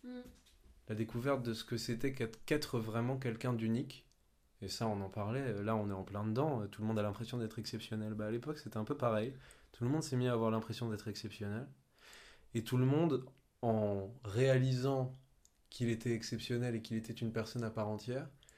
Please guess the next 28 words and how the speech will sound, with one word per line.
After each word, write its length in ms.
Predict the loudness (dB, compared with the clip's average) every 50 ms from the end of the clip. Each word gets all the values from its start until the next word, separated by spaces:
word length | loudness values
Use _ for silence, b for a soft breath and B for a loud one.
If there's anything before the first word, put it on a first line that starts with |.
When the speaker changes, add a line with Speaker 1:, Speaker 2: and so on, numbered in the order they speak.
| b b b b b b
Speaker 2:
s'est 180 | -8 -4 -2
mis 180 | 0 2 2 2
à 80 | 2 0
se 160 | 0 -4 -6
sentir 560 | -4 -2 -2 -4 -4 -4 -4 -2 0 0 -2 -2
particulièrement 720 | -2 -2 -2 -2 -4 -4 -2 -2 0 0 0 2 2 2 2
en 60 | 2
décalage 580 | 2 0 0 0 2 2 2 4 2 2 2
avec 220 | 2 0 0 0 0
le 100 | 2 2
monde 420 | 4 4 4 4 2 2 2 -2 -4 B B B B B B
et 80 | 0 2
à 60 | 2
avoir 260 | 4 4 4 4 4
des 100 | 4 2
grandes 880 | -2 -2 -2 0 2 4 4 4 4 4 4 4 4 4 4 2 2 2
angoisses 480 | 2 2 4 4 2 2 0 -2 -6
existentielles. 640 | -8 -6 -6 -8 -8 -6 -6 -6 -4 -2 -4 -4 -4
C'est 80 | -4 -8
ce 60 | -6
qu'à 100 | -4 -2
l'époque, 260 | -2 -2 -2 -4 -2
on 60 | -2 -2
appelait 240 | -2 -2 -4 -4
le 80 | -4 -2
mal 260 | -2 0 0 0 0
du 140 | -2 -2 -2
siècle. 420 | -4 -4 -4 -4 -6 -8 -10 -14